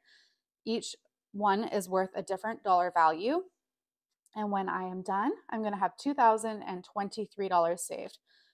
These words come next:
So because I'm paid bi-weekly, which means I'm paid every other week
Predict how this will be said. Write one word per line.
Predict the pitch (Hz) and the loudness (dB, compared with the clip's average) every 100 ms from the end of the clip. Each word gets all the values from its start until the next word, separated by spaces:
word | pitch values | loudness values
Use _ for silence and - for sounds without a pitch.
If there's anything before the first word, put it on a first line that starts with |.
| _ | _
So | - - 226 214 208 - | -2 6 8 8 6 2
because | 226 247 233 | -2 0 2
I'm | 226 | 2
paid | 233 233 220 | 2 2 6
bi-weekly, | 196 190 185 208 254 | 6 6 -2 -2 -2
which | 240 220 | 0 -2
means | 208 190 | -6 -6
I'm | 185 180 | -4 -6
paid | - 180 175 - | -6 -10 -10 -4
every | 170 202 226 | -2 2 2
other | 208 220 240 | 2 2 0
week | 202 196 302 | 0 -2 -4